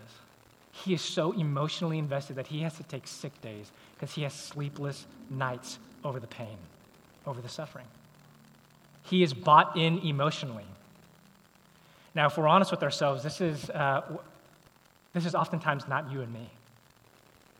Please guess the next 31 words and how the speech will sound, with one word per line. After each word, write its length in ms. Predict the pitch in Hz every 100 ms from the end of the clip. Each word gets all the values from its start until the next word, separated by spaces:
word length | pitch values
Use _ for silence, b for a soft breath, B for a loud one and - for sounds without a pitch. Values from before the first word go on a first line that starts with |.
| - - - - - - -
When, 160 | 151 -
when 120 | 147
my 140 | 147 170
wife 300 | 151 160 156
and 80 |
I 60 | 139
recently 420 | 131 147 165 143
went 240 | 135 143 143
through, 180 | 143
um, 380 | 139 127 123 117 101 - - - -
just 140 | 180 180
a 40 |
s-, 240 | - - 220
a 60 | 160
season 380 | - 170 160
of 60 | 139
suffering, 420 | - 135 131 131
a 20 | 131
season 300 | 165 156 151
of 80 |
sadness 320 | - 135 135 135
where 100 | 143
our 40 |
son 260 | - 147 143
was 100 | 135
in 100 | 135
the 80 |
nicky 280 | 131 139 -
for 120 | -
several 360 | 123 - 135 131
weeks, 400 | 127 117 -